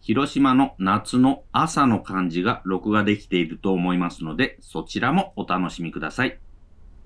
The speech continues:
それでは見ていきましょう。どうぞ。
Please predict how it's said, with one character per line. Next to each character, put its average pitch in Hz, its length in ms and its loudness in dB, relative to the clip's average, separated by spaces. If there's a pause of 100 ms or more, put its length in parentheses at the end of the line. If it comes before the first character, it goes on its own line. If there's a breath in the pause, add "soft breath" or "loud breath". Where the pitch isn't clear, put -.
(340)
そ 98 140 -6
れ 156 120 0
で 180 140 0
は 143 80 2
見 120 140 2
て 117 100 -2
い 101 140 2
き 95 100 -8
ま 90 140 -2
し - 100 -14
ょ 80 300 -10 (220)
う。 - 20 -20
ど 135 160 2
う 135 40 -2
ぞ。 110 200 -4